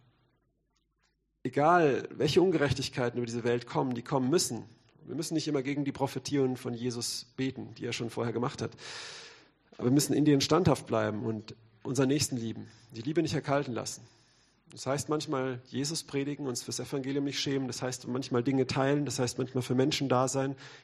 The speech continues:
ihnen zuhören, ihnen Zuflucht gewähren. Ja. Geduldig sein, nicht meine Meinung immer raushauen, sondern auch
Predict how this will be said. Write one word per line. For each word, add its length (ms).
ihnen 160
zuhören, 500
ihnen 140
Zuflucht 440
gewähren. 400
Ja. 240
Geduldig 460
sein, 340
nicht 180
meine 240
Meinung 320
immer 140
raushauen, 640
sondern 340
auch 340